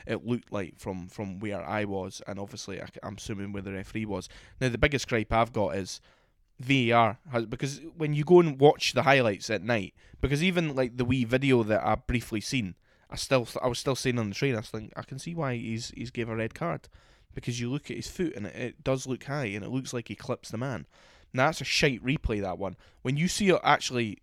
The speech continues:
three or four replays and you see it on, on the telly replay, it's never a red card. It's yellow, absolutely, because, you know, it is, you could maybe make the argument for being a, a bit reckless or cynical. Um,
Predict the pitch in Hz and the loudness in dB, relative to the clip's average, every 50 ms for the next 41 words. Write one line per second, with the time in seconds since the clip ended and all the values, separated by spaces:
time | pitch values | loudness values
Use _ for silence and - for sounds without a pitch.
0 | _ _ _ - - 160 143 120 - - 147 160 165 143 131 110 - - 101 92 | _ _ _ -4 0 4 4 4 4 6 6 6 6 6 2 0 0 -2 -2 -2
1 | 90 90 - - - - _ _ _ _ _ _ _ - 120 120 117 110 - - | -4 -4 -6 -10 -14 -16 _ _ _ _ _ _ _ -4 -2 0 0 0 0 2
2 | 151 135 131 113 69 113 127 123 110 - 113 120 120 113 - - 139 139 147 151 | 4 6 6 6 6 4 4 4 2 0 0 0 0 0 0 0 2 2 4 4
3 | 131 113 107 - - 101 - - - _ - - 392 392 339 269 113 107 101 - | 2 2 0 -2 -4 -6 -6 -8 -18 _ -12 -8 -4 -4 -2 -2 -2 -4 -4 -6
4 | - - 95 95 82 78 - - _ _ _ _ _ _ _ _ - - - 214 | -6 -6 -6 -6 -6 -8 -12 -20 _ _ _ _ _ _ _ _ -2 6 8 10
5 | 254 214 139 120 - - _ _ - 165 170 - - 143 165 175 147 127 123 123 | 10 10 8 4 2 -2 _ _ 2 2 2 2 4 6 6 6 6 6 4 2
6 | 131 117 120 - - - - _ - - - - 69 73 104 123 135 127 - - | 2 -2 -2 -4 -8 -10 -12 _ -12 -8 -6 -6 -6 -4 0 0 0 0 2 2
7 | 151 143 123 - - - - 139 127 - - 131 120 117 131 135 131 120 117 107 | 2 2 2 0 -6 -8 -6 -8 -8 -2 -2 -2 -2 2 2 0 2 2 2 0
8 | 107 104 - 123 123 117 127 110 104 117 139 131 117 101 92 - - 90 - - | 0 0 0 -2 -2 -2 0 2 2 2 4 2 0 -2 -4 -4 -8 -8 -6 -6
9 | 92 90 80 82 - - - - - - 110 90 - - 92 - - - - 92 | -8 -8 -8 -10 -10 -10 -8 -8 -6 -4 -4 -6 -4 -6 -8 -8 -8 -10 -10 -10
10 | 110 - - - 87 95 98 - - - - 107 95 92 - - 98 - - - | -10 -10 -8 -6 -6 -6 -6 -8 -6 -4 -2 -2 -2 -4 -6 -6 -6 -6 -8 -12
11 | - - - - - - - - - - - 107 104 104 104 104 104 104 104 104 | -20 -20 -20 -20 -20 -20 -20 -20 -8 -2 2 2 4 4 4 2 0 -2 -4 -6
12 | 107 | -8